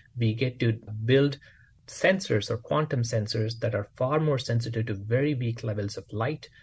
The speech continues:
We can s-, process signals at much higher speeds, not gigahertz, but hundreds of gigahertz or even terahertz. And we can start processing these signals at quantum levels of sensitivity. So the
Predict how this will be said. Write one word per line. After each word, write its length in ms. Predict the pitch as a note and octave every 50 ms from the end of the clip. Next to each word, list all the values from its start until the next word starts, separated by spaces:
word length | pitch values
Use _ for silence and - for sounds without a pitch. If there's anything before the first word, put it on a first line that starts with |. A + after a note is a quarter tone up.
| - - _ _ -
We 80 | A#2
can 220 | A2+ A#2 - G#2+ G#2
s-, 220 | G#2+ - - - -
process 480 | - - D3 D#3+ F#3+ F3+ - - B2+ A#2
signals 520 | - - G#2+ A2 A#2 A2+ A2 A2 A2 A2+
at 200 | A#2 A2 G#2+ -
much 380 | - A2+ A2+ A#2+ C#3 D3+ - -
higher 280 | - C3+ B2 B2 G#2+ G#2
speeds, 640 | - - - - C#3+ D#3 F3 F#3 - - - - - - - _ _ -
not 300 | - B2 A#2+ A#2 A#2 A#2
gigahertz, 580 | - C3 C#3+ E3 D3+ C3+ C#3+ C#3 C#3 C#3 - -
but 140 | - -
hundreds 420 | - - E3 E3+ F3 E3+ D#3 - -
of 80 | A#2
gigahertz 500 | - A#2 A2+ A#2 B2 A2 - A#2 A2+ A2+
or 40 | -
even 260 | A2 A2 A2+ G#2 A2
terahertz. 640 | A#2 - D#3 F3 F3+ E3 - F#3 F#3 F#3+ - - - - _ _ _ _ _ - _
And 340 | - C#3 C3+ C#3+ D3 C#3 B2+
we 80 | A#2+ A#2
can 260 | - A#2 A2 A2+ A2+
start 320 | - - - B2 A#2 A#2+ A#2 - - _ -
processing 500 | - B2+ B2 A#2+ - C3+ - C3 B2 A2+
these 220 | A2 A2 A2 -
signals 360 | - A2+ A#2 A2 A2 G#2+ A2+
at 200 | A#2 A2+ A2+ -
quantum 440 | - - - C#3+ D3 D3 C3+ B2 A#2
levels 280 | G#2+ A2 G#2 G2 G#2+ -
of 80 | -
sensitivity. 560 | - - A2 A#2 - - A#2 A#2 A#2 - -
So 160 | - - B2 A#2
the 200 | A#2+ A2+ A2+